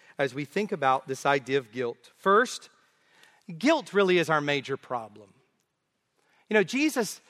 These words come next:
did not primarily come to wipe our tears away. He didn't primarily come to get rid of sickness. He didn't primarily come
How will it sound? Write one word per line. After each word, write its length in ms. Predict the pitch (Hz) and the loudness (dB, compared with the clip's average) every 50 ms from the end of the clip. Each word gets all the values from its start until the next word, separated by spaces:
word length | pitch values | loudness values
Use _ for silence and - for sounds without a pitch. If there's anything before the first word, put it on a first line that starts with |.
| - _ _ | -20 _ _
did 120 | - 202 | 0 4
not 260 | 196 214 214 226 226 - - - - _ _ _ _ _ _ _ _ _ _ _ _ _ _ _ _ _ _ - | 6 8 8 8 6 4 -4 -20 -20 _ _ _ _ _ _ _ _ _ _ _ _ _ _ _ _ _ _ -4
primarily 760 | - - 190 180 170 175 180 185 196 214 220 220 214 208 214 | 4 4 6 6 4 4 4 6 6 6 6 4 4 2 0
come 560 | - - - 196 185 160 139 123 110 104 110 _ _ _ _ _ _ _ _ _ _ _ _ _ _ _ _ _ _ _ _ _ _ _ _ | -2 -2 2 4 4 4 4 0 -4 -8 -16 _ _ _ _ _ _ _ _ _ _ _ _ _ _ _ _ _ _ _ _ _ _ _ _
to 80 | - 160 | -4 2
wipe 220 | 151 160 156 147 | 4 4 4 4
our 100 | 160 151 | 2 -2
tears 300 | 151 - 202 208 202 156 | -4 -2 -2 -2 -2 -2
away. 200 | 131 113 113 107 98 110 _ _ _ _ _ _ _ _ _ _ _ _ _ _ _ _ _ _ _ - _ | -6 -10 -12 -14 -16 _ _ _ _ _ _ _ _ _ _ _ _ _ _ _ _ _ _ _ _ -6 _
He 100 | - 208 | 0 2
didn't 200 | 226 269 247 180 | 2 2 2 4
primarily 540 | - 233 226 202 202 214 220 220 208 196 185 | 6 6 6 6 6 6 6 6 4 4 2
come 500 | - - 208 196 180 170 165 165 170 160 - _ _ _ _ _ _ _ _ _ _ _ _ | 2 4 4 6 6 4 2 0 -4 -10 -16 _ _ _ _ _ _ _ _ _ _ _ _
to 100 | - 190 | -8 0
get 320 | 156 202 190 185 196 190 | 2 4 4 4 2 0
rid 180 | 165 180 185 175 | 2 2 2 2
of 60 | 170 | 2
sickness. 720 | - - - 208 185 - - 135 110 104 - - - - _ _ _ _ _ _ _ _ _ _ _ _ _ _ _ _ _ _ _ _ | -2 -2 0 0 0 0 -4 -12 -12 -14 -16 -20 -20 -20 _ _ _ _ _ _ _ _ _ _ _ _ _ _ _ _ _ _ _ _
He 100 | _ 214 | _ -2
didn't 200 | 220 262 262 208 | 0 0 0 -2
primarily 600 | - - - 220 214 214 220 226 240 233 220 196 190 | -2 0 2 2 2 4 4 4 4 4 4 2 2
come 480 | - - - 196 190 190 185 180 170 | 0 0 2 2 4 2 2 0 -4